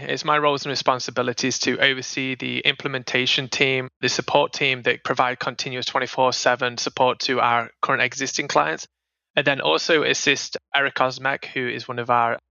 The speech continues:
senior sales directors, onboard clients successfully, ensuring that the s-, product that we provide them and the services that we're about to onboard onto their organizations truly meets everything that they need.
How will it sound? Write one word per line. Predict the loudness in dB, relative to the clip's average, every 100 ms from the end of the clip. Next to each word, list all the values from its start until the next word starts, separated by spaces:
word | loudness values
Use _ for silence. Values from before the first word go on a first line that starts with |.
| _
senior | -4 -2 -2 0 0
sales | 2 4 2 0
directors, | 0 2 0 -2 -6 -6 -10 _ _ _ 0
onboard | 0 2 2 2
clients | 0 0 0 -6
successfully, | -6 -4 -4 -2 -2 -2
ensuring | 0 0 2 2 2
that | 0 0 -12 -8
the | -4 -2
s-, | -2 -4 -4 -8 0
product | 2 2 -2
that | -6
we | -6
provide | -8 0 0 0
them | -2 -6
and | -6
the |
services | -4 -2 -2 -4 -2
that | -2 0
we're | -2 0
about | 2 2 0
to | -4 -8 -8
onboard | -2 2 4 2
onto | -2 0
their | 2 2
organizations | 0 -2 0 2 2 2 0 -6 -12 _ _ _
truly | 2 4 4
meets | 0 0 0
everything | -2 -4 -4
that | -2 0
they | 0
need. | 0 -2 -4